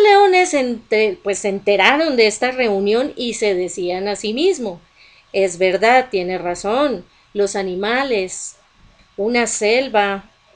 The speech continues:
pues no puede tener tres reyes". Pero los tres leones no deseaban luchar entre sí,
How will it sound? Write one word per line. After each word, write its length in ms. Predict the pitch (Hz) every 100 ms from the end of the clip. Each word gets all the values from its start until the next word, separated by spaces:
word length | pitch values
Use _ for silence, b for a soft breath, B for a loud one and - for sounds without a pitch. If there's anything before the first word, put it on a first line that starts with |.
| _
pues 160 | 196 180
no 220 | 196 196
puede 300 | 208 196 185
tener 380 | 190 190 202 190
tres 240 | 190 180
reyes". 520 | 170 208 294 285 - - b b b
Pero 220 | - 247 254
los 220 | 240 -
tres 180 | 330 392
leones 560 | 381 320 320 269 269
no 180 | 254 254
deseaban 600 | 285 277 240 196 214 247
luchar 380 | 226 202 185 175
entre 280 | 185 190 226
sí, 360 | 349 381 -